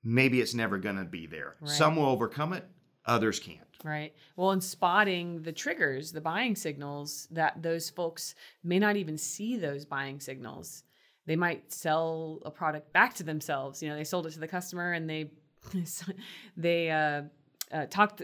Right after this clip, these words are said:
Speaker 2: them at, themselves out of selling it to the customer. Um, they can have a tendency to be very verbose, but in a dry way. I think that's what you're talking about, being a little choppy.
Speaker 1: Yeah, and I'll give you an example of, of where a manager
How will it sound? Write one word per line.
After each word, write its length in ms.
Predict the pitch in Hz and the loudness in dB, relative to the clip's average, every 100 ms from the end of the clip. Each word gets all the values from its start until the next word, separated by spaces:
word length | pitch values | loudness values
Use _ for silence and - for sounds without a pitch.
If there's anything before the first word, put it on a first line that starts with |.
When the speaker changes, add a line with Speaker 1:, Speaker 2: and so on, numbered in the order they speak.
| - | -2
Speaker 2:
them 180 | 190 185 | 0 2
at, 200 | 165 160 | 2 0
themselves 400 | 180 175 190 175 | -2 2 2 6
out 240 | 175 196 | 8 8
of 100 | 175 | 6
selling 320 | 180 175 175 | 0 0 0
it 100 | 175 | -2
to 80 | - | -4
the 80 | 165 | -6
customer. 640 | 180 185 185 170 170 170 165 - - _ | -6 -6 -4 -2 0 -2 -6 -16 -20 _
Um, 220 | - 156 151 | 0 0 0
they 100 | 160 | 0
can 140 | 190 | 0
have 180 | 196 175 | 0 0
a 40 | |
tendency 460 | 160 185 180 - 180 | -4 -4 -4 -4 -4
to 200 | 160 156 156 | -2 -2 -6
be 280 | 165 160 156 - | -8 -8 -8 -10
very 400 | 156 196 208 247 | 0 4 6 4
verbose, 680 | 190 190 160 160 180 302 - | 4 2 2 2 2 2 -2
but 120 | 170 | -2
in 100 | 156 | 0
a 80 | 143 | -2
dry 440 | 139 135 135 147 | -6 -6 -2 -2
way. 440 | 202 254 277 311 311 _ _ - - | -2 -4 -6 -8 -12 _ _ -12 0
I 40 | |
think 140 | 185 170 | 2 2
that's 100 | 170 | 0
what 60 | |
you're 100 | 131 | -4
talking 300 | 185 170 180 | -4 -4 -4
about, 260 | 185 196 196 | -2 -2 -2
being 160 | 175 | -2
a 20 | 165 | -2
little 160 | 147 | -4
choppy. 720 | 143 - 160 170 208 220 233 226 | -4 -4 -4 -6 -6 -6 -6 -4
Speaker 1:
Yeah, 300 | 233 233 214 | 8 10 12
and 80 | 180 | 10
I'll 80 | 190 | 4
give 120 | 196 | 2
you 60 | 202 | 0
an 60 | |
example 480 | 147 131 131 127 120 | 0 2 2 4 6
of, 160 | 107 92 | 6 4
of 240 | 104 101 | -2 -2
where 440 | 110 110 101 98 98 | 4 6 6 4 -2
a 80 | 107 | -6
manager 840 | 101 104 120 135 101 92 90 87 | -2 2 4 4 4 0 -2 -6